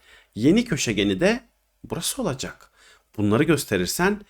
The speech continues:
köşegenleri aynı boyda olduğu için bu dikdörtgenlerin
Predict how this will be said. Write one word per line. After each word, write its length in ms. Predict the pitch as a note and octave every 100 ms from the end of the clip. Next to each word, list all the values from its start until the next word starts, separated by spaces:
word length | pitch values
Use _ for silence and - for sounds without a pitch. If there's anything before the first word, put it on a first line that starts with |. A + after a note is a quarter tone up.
| _ -
köşegenleri 640 | - B2 D3 C#3+ D3 D3 D3+
aynı 300 | F3+ A3+ G3+
boyda 280 | D3 C3 G#2+
olduğu 520 | - A#2 A2 A2 G#2+
için 380 | G#2 - G2+ F#2
bu 80 |
dikdörtgenlerin 880 | G2 F2+ F#2 - G2 G2 D#3+ A3+ -